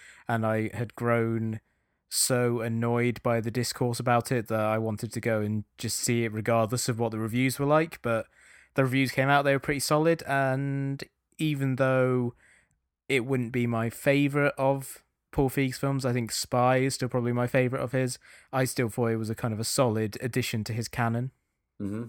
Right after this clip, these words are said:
Speaker 2: Yeah, I, I enjoyed it a lot. I laughed an awful lot, I have to say. I did feel like it was quite clunky in places.
Speaker 1: Mm-hmm.
Speaker 2: I felt like the film just ended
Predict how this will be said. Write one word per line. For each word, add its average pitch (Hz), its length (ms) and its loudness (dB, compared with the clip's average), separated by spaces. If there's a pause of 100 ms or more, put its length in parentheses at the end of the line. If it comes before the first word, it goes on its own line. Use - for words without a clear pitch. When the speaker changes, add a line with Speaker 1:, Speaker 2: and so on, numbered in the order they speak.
(360)
Speaker 2:
Yeah, 92 320 -4
I, 151 400 0
I 139 120 -2
enjoyed 107 360 0
it - 140 -2
a 87 60 -4
lot. 104 240 -2
I 98 60 -2
laughed 104 340 -2
an 92 80 -6
awful 85 300 -8
lot, 90 200 -4
I 87 60 -4
have 90 140 -12
to - 80 -12
say. 90 380 -6 (300)
I 87 100 -6
did 117 220 -6
feel 117 300 0
like 101 240 0
it 104 80 -6
was 92 160 -8
quite - 260 -8
clunky 101 480 -6
in 101 120 -6
places. 101 640 -6 (400)
Speaker 1:
Mm-hmm. 127 300 0 (400)
Speaker 2:
I - 60 -20
felt 90 280 -6
like 82 480 -10 (320)
the - 60 -20
film 98 260 -10
just - 160 -10
ended 117 500 -6